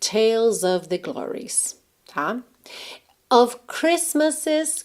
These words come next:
Christmases é o plural de Christmas, ok? Então, natais, Christmases. Lembrando que em Christmas a gente não pronuncia o T,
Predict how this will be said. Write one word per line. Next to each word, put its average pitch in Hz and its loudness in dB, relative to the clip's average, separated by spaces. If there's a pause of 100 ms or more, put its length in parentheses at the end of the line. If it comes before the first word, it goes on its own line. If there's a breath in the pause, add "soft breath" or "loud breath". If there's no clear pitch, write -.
Christmases 196 0
é 202 0
o 196 8
plural 220 4
de - -6
Christmas, - 0
ok? 208 0 (220 loud breath)
Então, 190 -6
natais, 220 -2
Christmases. - -2 (340 loud breath)
Lembrando 233 6
que 202 -4
em 196 -4
Christmas 220 2
a 202 -4
gente 180 -6
não 175 -4
pronuncia 185 0
o 247 2
T, 294 4